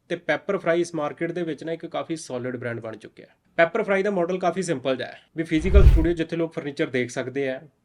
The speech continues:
ਡਿਜ਼ਾਈਨ ਆਈਡੀਆਜ਼ ਲੈ ਸਕਦੇ ਆ ਤੇ ਉਸ ਤੋਂ ਬਾਅਦ ਉਹਨੂੰ ਆਨਲਾਈਨ ਆਰਡਰ ਕਰ ਸਕਦੇ ਆ। ਹੁਣ ਇੱਥੇ ਪੈਪਰ ਫਰਾਈ ਤੁਹਾਨੂੰ ਮੌਕਾ ਦੇ ਰਿਹਾ ਉਹਨਾਂ ਦਾ ਫਰੈਂਚਾਈਜ਼ੀ ਸਟੂਡੀਓ ਖੋਲ੍ਹਣ ਦਾ। ਹੁਣ ਇੱਥੇ ਰਿਕੁਆਇਰਮੈਂਟ ਦੀ ਗੱਲ ਕਰੀਏ ਤਾਂ ਦੋ ਆਪਸ਼ਨ ਹੈ,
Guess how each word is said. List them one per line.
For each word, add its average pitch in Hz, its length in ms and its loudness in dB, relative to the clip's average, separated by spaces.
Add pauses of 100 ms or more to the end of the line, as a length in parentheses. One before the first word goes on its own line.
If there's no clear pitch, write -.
(120)
ਡਿਜ਼ਾਈਨ 143 440 -2
ਆਈਡੀਆਜ਼ 139 420 -2
ਲੈ 139 100 0
ਸਕਦੇ 139 320 -8
ਆ 139 60 -8
ਤੇ - 180 -8
ਉਸ 175 80 -6
ਤੋਂ 180 100 -8
ਬਾਅਦ 175 160 -6
ਉਹਨੂੰ 180 220 -4
ਆਨਲਾਈਨ 147 280 -4
ਆਰਡਰ 123 180 -2
ਕਰ 113 160 -6
ਸਕਦੇ 110 360 -16
ਆ। - 80 -20 (380)
ਹੁਣ 165 100 -2
ਇੱਥੇ 180 140 -6
ਪੈਪਰ 170 340 -4
ਫਰਾਈ 165 200 -6
ਤੁਹਾਨੂੰ 151 260 -6
ਮੌਕਾ 143 280 -8
ਦੇ 135 200 -4
ਰਿਹਾ 131 180 -10
ਉਹਨਾਂ 139 200 -10
ਦਾ 151 80 -10
ਫਰੈਂਚਾਈਜ਼ੀ 120 520 -10
ਸਟੂਡੀਓ 113 360 -12
ਖੋਲ੍ਹਣ 110 300 -14
ਦਾ। - 180 -20 (260)
ਹੁਣ 160 80 0
ਇੱਥੇ 185 160 2
ਰਿਕੁਆਇਰਮੈਂਟ 202 400 0
ਦੀ 190 140 -6
ਗੱਲ 175 140 0
ਕਰੀਏ 180 180 -2
ਤਾਂ 196 140 -4
ਦੋ 135 180 -2
ਆਪਸ਼ਨ 113 300 -8
ਹੈ, - 80 -12